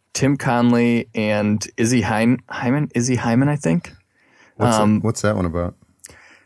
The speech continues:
Speaker 1: Uh, it's entrepreneurship. It was, um, uh, probably two or three years ago that I started listening to it. Um, they don't, they don't produce the podcast anymore. Um,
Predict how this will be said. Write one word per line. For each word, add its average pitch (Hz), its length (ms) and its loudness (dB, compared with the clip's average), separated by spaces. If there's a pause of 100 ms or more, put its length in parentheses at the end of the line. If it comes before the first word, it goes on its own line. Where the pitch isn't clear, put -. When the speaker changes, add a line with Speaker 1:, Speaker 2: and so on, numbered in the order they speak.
(160)
Speaker 1:
Uh, 139 160 2
it's 156 160 0
entrepreneurship. 120 800 0 (300)
It 123 160 0
was, 120 440 0
um, 107 500 -2 (480)
uh, 110 180 -6
probably 143 480 -2
two 127 240 -4
or 120 80 -2
three 123 320 0
years 113 280 0
ago 123 320 2
that 120 140 0
I 117 60 0
started 120 360 0
listening 127 420 0
to 139 200 -2
it. 139 140 -4 (460)
Um, 107 240 0
they 117 120 4
don't, 139 380 0
they 117 100 0
don't 117 260 0
produce 110 320 -2
the - 100 -6
podcast 110 640 -4
anymore. 107 600 0 (480)
Um, 104 540 0